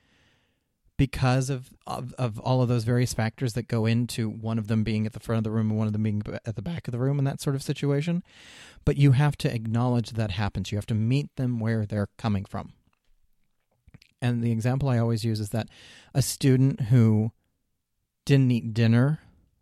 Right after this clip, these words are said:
the night before is going to learn differently than a student who had a five-course meal. It's just a fact. And it's not to say that, like,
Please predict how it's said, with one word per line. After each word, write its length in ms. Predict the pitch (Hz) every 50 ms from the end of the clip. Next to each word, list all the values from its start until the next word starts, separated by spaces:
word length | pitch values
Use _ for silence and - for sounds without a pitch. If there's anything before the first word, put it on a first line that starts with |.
| _ _ _
the 80 | 151
night 180 | 143 143 143 -
before 520 | - 143 - - 135 135 135 143 156 165 - - - _ _ _ - - - _ _
is 160 | 143 135 123
going 360 | 120 - 147 143 143 143 143 139
to 160 | - - 131
learn 360 | 120 127 135 143 147 143 135
differently 680 | 127 117 - - 113 107 - 113 107 101 104 110 - _ _ _ _ _ _ _ _ _ _ _ _ _ _ _ _ _ _ _ _ -
than 120 | - 123
a 60 | 120 113
student 580 | - - - 127 120 113 107 113 110 117 113
who 340 | - 117 113 107 104 101 -
had 320 | 113 110 - 107 104 98 - _ _ _ _
a 60 | 117
five-course 500 | - - 101 95 - - - 117 104 -
meal. 240 | - 117 - - - - _ - _ _ _ _ _ _ _ _ _ _ _
It's 200 | - 127 - -
just 260 | - 156 147 143 -
a 80 | 143 123
fact. 500 | - - 107 92 82 - - - - - _ _ _ _ - - - - _ _
And 140 | 151 151 151
it's 160 | 147 - -
not 320 | 160 151 147 147 151 - -
to 80 | 165
say 300 | 147 - - 143 131 127
that, 200 | 117 120 113 -
like, 300 | 120 110 110 107 - -